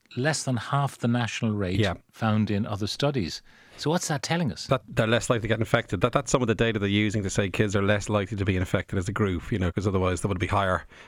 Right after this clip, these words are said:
Speaker 2: antibodies for evidence of infection, you see. But Germany is the fascination because they reopened, right? And they're using the same things that we're doing. They're,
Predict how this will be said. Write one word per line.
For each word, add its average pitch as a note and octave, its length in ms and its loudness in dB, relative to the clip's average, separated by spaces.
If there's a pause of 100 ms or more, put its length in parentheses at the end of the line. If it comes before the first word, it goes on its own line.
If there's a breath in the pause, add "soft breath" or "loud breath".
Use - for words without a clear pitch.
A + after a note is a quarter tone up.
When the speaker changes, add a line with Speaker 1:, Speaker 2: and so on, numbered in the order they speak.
Speaker 2:
antibodies F#2 600 0
for G#2+ 120 2
evidence F#2 380 0
of F#2+ 80 -2
infection, F#2+ 480 -2
you - 80 0
see. G2+ 220 0
But G2+ 100 0
Germany D#3+ 360 4
is B2+ 80 0
the B2 80 -4
fascination A#2 600 2
because G#2+ 160 0
they C#3 120 4
reopened, G2 540 0
right? G#2 200 2
And A2+ 100 2
they're A2+ 80 4
using B2 380 2
the G#2 80 0
same A2 240 0
things F#2+ 160 0
that F#2+ 100 0
we're G2+ 160 2
doing. F#2+ 260 2
They're, F#2+ 200 2